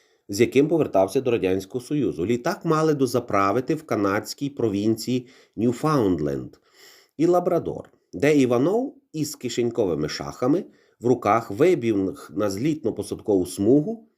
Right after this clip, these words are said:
і попросив політичного притулку. Шахіст поселився в Монреалі, чотири рази здобував титул чемпіона Канади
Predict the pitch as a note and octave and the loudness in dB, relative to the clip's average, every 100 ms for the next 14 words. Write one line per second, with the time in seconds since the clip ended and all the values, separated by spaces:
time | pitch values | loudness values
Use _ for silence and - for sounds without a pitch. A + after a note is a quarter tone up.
0 | _ _ _ _ _ _ A#3 A3+ D3 B2 | _ _ _ _ _ _ -4 0 2 4
1 | F3 F3+ C3 - G#2+ - B2+ B2 G#2 C2+ | 2 2 0 2 -2 0 -2 -2 -4 -6
2 | B1 - _ _ _ - _ - D#3 A#3 | -10 -18 _ _ _ -20 _ -2 0 0
3 | G#3+ - B2 G#2+ F2 D#2+ D#2 D2 D2+ C#2 | -2 -6 0 2 2 2 -4 -2 -4 -2
4 | E2+ C#3 E3 E3+ E3+ B2 E3+ E3+ A2 G2+ | 0 0 0 -2 -8 -6 -2 0 0 0
5 | F2+ E2+ D#2 E2+ E2+ F#2 E2+ F#2+ F2 E2+ | -2 -6 -6 -6 -2 -2 0 -2 -2 -4
6 | E2+ F#2 E2+ F2+ D#2+ C#2+ - D2+ C#2+ B1+ | -4 -4 0 2 0 -2 -8 -8 -6 -6
7 | C2+ C2+ D3 | -6 -4 -4